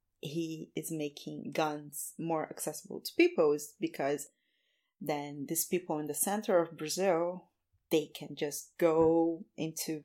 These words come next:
this native lands and literally genocide everybody. Can you imagine that? This is happening. That's ha-, this happen-,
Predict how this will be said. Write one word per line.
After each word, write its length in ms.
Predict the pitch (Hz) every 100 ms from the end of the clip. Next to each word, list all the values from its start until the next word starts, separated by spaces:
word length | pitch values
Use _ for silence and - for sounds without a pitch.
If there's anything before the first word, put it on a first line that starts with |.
| -
this 340 | 147 156 -
native 440 | 160 156 156 156 156
lands 440 | 143 143 156 156
and 240 | 156 156 156
literally 520 | 165 175 165 165 160 165
genocide 480 | 175 320 - - -
everybody. 520 | 165 170 147 - 185 _
Can 100 | 196
you 80 | 208
imagine 320 | 233 311 226
that? 200 | 170 156 -
This 120 | 277
is 120 | 359 -
happening. 280 | 427 247 190 _ _
That's 180 | - 262
ha-, 120 | - -
this 220 | 233 262
happen-, 300 | 349 494